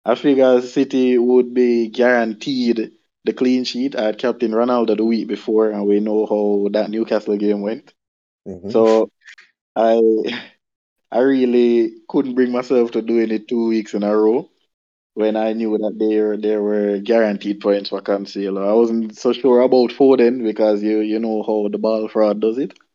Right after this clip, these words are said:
Speaker 2: Yep.
Speaker 1: So
Speaker 2: <laughs> Yep.
Speaker 1: <laughs> I just stuck by him. It, I mean, six points, which turned to twelve, isn't bad. It worked out in the end, but,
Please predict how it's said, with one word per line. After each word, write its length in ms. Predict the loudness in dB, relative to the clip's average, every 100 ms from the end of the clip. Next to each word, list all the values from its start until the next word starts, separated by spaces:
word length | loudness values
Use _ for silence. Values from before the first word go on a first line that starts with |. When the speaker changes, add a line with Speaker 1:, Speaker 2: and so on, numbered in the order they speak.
| _ _ _ _ -10
Speaker 2:
Yep. 260 | -4 -4 -4
Speaker 1:
So 280 | -2 0 -2 -6
Speaker 2:
<laughs> 160 | -18 -10
Yep. 120 | -10 _ _ _ _ _ -18 -16 -16 -8
Speaker 1:
<laughs> 1120 | -6 -6 -8 _ -20 -20 -20 _ _ _ _ -2
I 100 | 4
just 240 | 4 2
stuck 240 | 0 0
by 200 | 4 4 4
him. 380 | 4 2 0 -4
It, 520 | -2 -4 -4 -12 -20 _ _ _ _ _ -4
I 80 | 2
mean, 300 | 4 4 2
six 320 | 2 0 0
points, 640 | 0 4 4 2 -2 -10 _ -20 -20 _ _ _ _ -8
which 380 | -8 -6 -10 -2
turned 260 | 0 0
to 60 | -2
twelve, 460 | 0 4 4 2 -2
isn't 420 | -2 -2 0 0
bad. 260 | 2 2 0
It 240 | -4 -2
worked 280 | 0 0 0
out 200 | -2 0
in 120 | -2
the 180 | 2 2
end, 280 | 0 -6 -4
but, 220 | -6